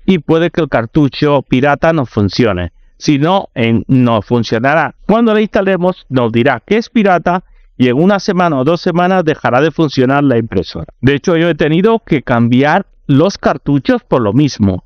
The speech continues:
y comprar originales. Pero bueno, dicen que los originales son mejor, que dan mejor calidad. Pero en realidad esto todo es un monopolio.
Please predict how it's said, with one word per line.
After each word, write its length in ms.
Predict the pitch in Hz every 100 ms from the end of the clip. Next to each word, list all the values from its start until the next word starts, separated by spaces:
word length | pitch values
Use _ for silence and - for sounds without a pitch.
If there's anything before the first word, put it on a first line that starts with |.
| _
y 160 | 156 127
comprar 460 | 123 107 123 147 -
originales. 680 | 165 120 110 147 196 110 -
Pero 180 | 117 107
bueno, 320 | 170 165 98 - 123
dicen 420 | 143 - 165 147
que 300 | 160 147 143
los 180 | 139 156
originales 640 | 147 127 151 175 151 107
son 240 | - 135
mejor, 500 | 165 170 - 208 208 - -
que 120 | 135
dan 220 | 127 139
mejor 340 | 139 135 143
calidad. 500 | 139 117 98 180 139 - _
Pero 340 | 185 208 226 - -
en 160 | 139
realidad 460 | 131 127 131 196 - _
esto 300 | - 175 202
todo 320 | 170 175 175 190
es 240 | 196 - -
un 240 | 156 170
monopolio. 720 | 180 151 110 - 113 92 87